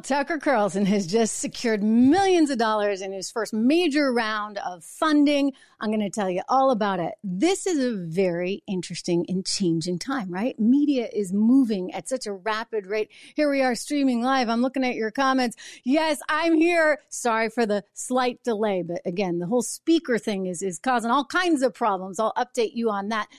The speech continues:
But yes, it's a very, very different world. And this is great news, frankly, for Tucker, for conservatives, and for independent thought, right? I welcome that diversity. We need diversity. We can't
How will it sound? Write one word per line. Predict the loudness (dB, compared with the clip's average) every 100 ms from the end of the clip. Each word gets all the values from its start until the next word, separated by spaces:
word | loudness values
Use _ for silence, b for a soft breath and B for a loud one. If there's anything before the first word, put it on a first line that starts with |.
| B B
But | 0 2
yes, | 2 2 0 -2
it's | -4 -2
a | -2
very, | -2 0 2 2 0
very | 0 0 0 0
different | -2 -4 -6
world. | -4 -2 0 -2 B B
And | 0 2
this | 2 2
is | -2
great | 0 0 0
news, | -2 -4
frankly, | -2 2 2 2 0 -2 -6 b b b
for | _ 0 4 4 4 0 -4 _ _
Tucker, | -8 -6 -2 0 0 -2 _ _ _ _ _ _
for | -2 2 2 0 -6 -6
conservatives, | -4 -2 -2 -2 -2 -4 -2 -2 -4 -10 -14 b b
and | 0 0
for | 0 -6 -2
independent | -2 0 0 2 4 4 2 0
thought, | -2 -2 -8 _ _ -2
right? | 0 0 -2
I | 2 4
welcome | 4 4 2 2 2
that | 2 0
diversity. | -4 -6 -4 2
We | 4
need | 6 6 4 2
diversity. | 0 0 0 -2 -6 -4
We | -2 -2
can't | 0 0 0 -4